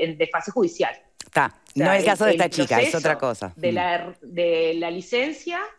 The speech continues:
Speaker 1: tiene que ver con la denuncia en la justicia.
Speaker 2: Bien, bien, bien. Pero ¿entendés a lo que, lo, a lo que voy? Yo creo que,
Speaker 1: Yo
Speaker 2: eh,
Speaker 1: entiendo. Y creo que es una...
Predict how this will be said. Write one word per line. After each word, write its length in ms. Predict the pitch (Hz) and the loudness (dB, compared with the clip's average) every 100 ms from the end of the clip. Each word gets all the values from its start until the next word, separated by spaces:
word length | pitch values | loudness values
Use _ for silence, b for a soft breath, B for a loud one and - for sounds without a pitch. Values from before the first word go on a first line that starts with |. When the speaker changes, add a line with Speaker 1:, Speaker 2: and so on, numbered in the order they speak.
| _ | _
Speaker 1:
tiene 280 | 202 190 233 | -8 -6 -4
que 120 | 285 | -2
ver 180 | 208 208 | -2 -2
con 100 | 285 294 | -4 -6
la 80 | |
denuncia 340 | 185 170 170 - | -6 -8 -12 -16
en 40 | |
la 60 | 208 | -18
justicia. 460 | _ - 120 - _ _ _ _ _ - - | _ -20 -20 -20 _ _ _ _ _ -18 -6
Speaker 2:
Bien, 360 | 123 113 104 - _ | -2 -2 -4 -12 _
bien, 340 | 117 123 107 - | -4 -4 -4 -4
bien. 240 | 120 107 | -4 -4
Pero 120 | 139 | -2
¿entendés 340 | 135 131 151 170 | -2 -2 -2 0
a 60 | |
lo 100 | 190 135 | 0 -2
que, 140 | 131 - | -4 -4
lo, 180 | 127 - - | -4 -2 -2
a 100 | 120 | -2
lo 80 | 117 | -2
que 100 | 117 | 0
voy? 320 | 135 180 185 b b b b _ | 0 0 -4 b b b b _
Yo 220 | 120 123 160 | -6 -4 -2
creo 200 | 180 175 | -2 -2
que, 440 | 156 131 87 67 | 0 0 0 0
Speaker 1:
Yo 100 | 220 | 2
Speaker 2:
eh, 40 | 220 | 2
Speaker 1:
entiendo. 460 | 220 196 165 139 - | 2 2 0 -4 -2
Y 120 | 226 | 2
creo 260 | 262 320 | 4 4
que 120 | 330 277 | 2 0
es 160 | - | 0
una... 260 | 302 254 | -2 -2